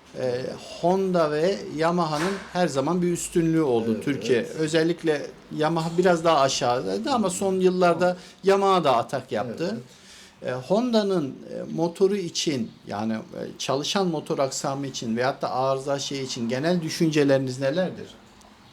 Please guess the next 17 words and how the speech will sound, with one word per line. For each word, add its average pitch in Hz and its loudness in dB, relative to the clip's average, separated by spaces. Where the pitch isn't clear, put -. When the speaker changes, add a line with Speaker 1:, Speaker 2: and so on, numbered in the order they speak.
Speaker 2:
Honda 175 2
sağlam 175 4
bir 101 2
motor 160 0
ve 175 -2
konforlu 165 0
bir 95 -4
motor. 80 -6
Yamaha 123 4
ve 120 2
o 143 -2
da 127 2
çok - -6
güzel 80 -12
bir 78 -16
motor. 78 -6
Suzuki, 139 2